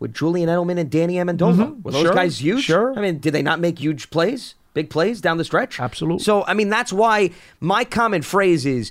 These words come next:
Speaker 1: there are so many players, even in basketball, to bring it into the conversation, that play bigger than their frame.
Speaker 2: Mm-hmm.
Speaker 1: So that's why it all goes back to the film. Don't show me a bunch of numbers on paper, right? How many times have you seen in basketball a guy seven five?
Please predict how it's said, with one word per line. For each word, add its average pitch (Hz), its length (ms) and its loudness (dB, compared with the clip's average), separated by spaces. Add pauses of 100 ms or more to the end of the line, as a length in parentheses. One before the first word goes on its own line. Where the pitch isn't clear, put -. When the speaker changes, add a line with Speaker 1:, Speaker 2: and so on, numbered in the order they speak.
(160)
Speaker 1:
there 180 160 4
are 160 60 4
so 220 420 0
many 240 240 0
players, 143 540 0
even 214 200 0
in 180 120 0
basketball, 113 840 -4 (220)
to 139 80 0
bring 123 240 -2
it 110 100 -2
into 104 180 -6
the 104 80 -6
conversation, 110 520 -4
that 120 180 -2
play 165 220 0
bigger 165 680 2 (340)
than 156 240 0
their 143 160 2
frame. 120 420 -6 (260)
Speaker 2:
Mm-hmm. 151 80 -2
Speaker 1:
So 156 140 2
that's 190 220 0
why 190 180 4
it 160 100 4
all 190 180 4
goes 190 200 2
back 175 240 -2
to 165 60 -6
the 147 100 -2
film. 127 360 -2 (800)
Don't 185 260 0
show 220 280 2
me 214 320 0
a 165 80 0
bunch 180 220 -2
of 175 80 2
numbers 175 300 0
on 156 140 0
paper, 165 420 -2 (400)
right? 175 180 0 (100)
How 214 100 0
many 247 140 0
times 220 240 0
have 214 80 -4
you 196 80 -6
seen 220 140 -2
in 175 80 0
basketball 180 420 2
a 127 40 -4
guy 180 140 0
seven 196 540 -2
five? 131 600 -2